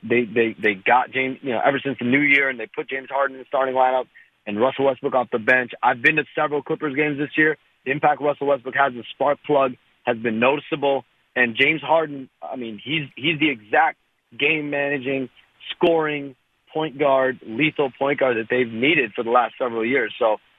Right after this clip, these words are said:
this is a team, if Kawhi Leonard, Paul George stay healthy, if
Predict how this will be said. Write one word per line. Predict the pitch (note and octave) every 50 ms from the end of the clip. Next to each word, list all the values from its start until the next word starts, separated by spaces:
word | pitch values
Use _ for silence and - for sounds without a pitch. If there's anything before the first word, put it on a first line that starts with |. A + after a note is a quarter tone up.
| _ _
this | A#2+ C3 -
is | F#3 F3 -
a | G3
team, | G3 G3 F3+
if | D3 -
Kawhi | - - D#3+ E3 E3 D#3+
Leonard, | D#3+ D#3 D3+ C3+ -
Paul | C#3+ D3 D3+
George | C#3+ D3+ D3 B2+ -
stay | C#3 B2+
healthy, | B2 C#3+ D#3+ C#3+ - A#2+ A2+ G#2+ - _ _ _ _ _ -
if | G2